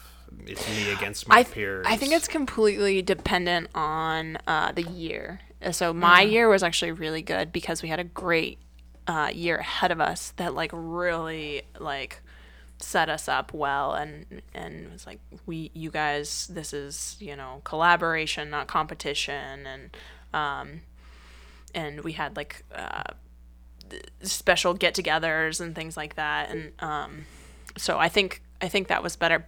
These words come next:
Speaker 2: Towards the end, though, as step one was nearing,
Speaker 3: Mm.
Speaker 2: you could feel people sort of breaking down.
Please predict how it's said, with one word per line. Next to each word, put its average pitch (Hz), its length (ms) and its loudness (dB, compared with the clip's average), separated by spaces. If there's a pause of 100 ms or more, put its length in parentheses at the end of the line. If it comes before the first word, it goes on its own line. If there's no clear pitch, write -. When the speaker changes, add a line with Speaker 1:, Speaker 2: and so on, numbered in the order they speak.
Speaker 2:
Towards 403 320 6
the - 200 0
end, 170 320 2
though, 240 340 10
as 170 240 4
step - 440 -2
one 160 280 -2
was 196 200 -4
nearing, 202 540 0 (380)
Speaker 3:
Mm. 180 100 -10
Speaker 2:
you 190 160 2
could 180 260 0
feel 180 480 -2
people 165 360 -4
sort 156 240 -6
of 170 100 -4
breaking 147 400 -4
down. 147 460 0